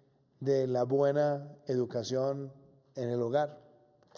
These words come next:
Un estudiante no solamente se forma en el conocimiento que recibe de sus profesores y sus directivos académicos,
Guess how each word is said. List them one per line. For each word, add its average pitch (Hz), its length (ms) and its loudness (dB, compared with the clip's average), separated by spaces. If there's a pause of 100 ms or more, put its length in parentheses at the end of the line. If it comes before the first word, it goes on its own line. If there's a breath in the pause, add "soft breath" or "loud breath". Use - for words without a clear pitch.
(760 loud breath)
Un 147 100 -2
estudiante 143 560 2
no 160 80 0
solamente 160 520 0
se 131 140 0
forma 143 500 2
en 147 60 0
el 131 140 -2
conocimiento 135 1000 -2
que 135 120 0
recibe 139 460 0
de 131 200 0
sus 117 260 -8
profesores 131 680 0
y 117 80 -8
sus 117 160 -10
directivos 127 560 -2
académicos, 135 760 -4